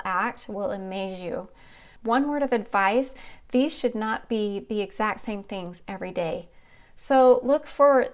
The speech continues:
the seemingly small, insignificant things that you can appreciate each day.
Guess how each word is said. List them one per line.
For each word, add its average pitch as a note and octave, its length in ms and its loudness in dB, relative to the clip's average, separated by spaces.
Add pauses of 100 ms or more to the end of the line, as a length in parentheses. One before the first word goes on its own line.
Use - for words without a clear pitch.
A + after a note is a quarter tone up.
the A3 100 -6
seemingly A3+ 1040 -4 (200)
small, G3+ 640 -4
insignificant G#3 920 -6
things G3 280 -8
that - 80 -8
you G3+ 140 -8
can G3+ 160 -12
appreciate F#3 760 -8
each - 280 -12
day. - 360 -6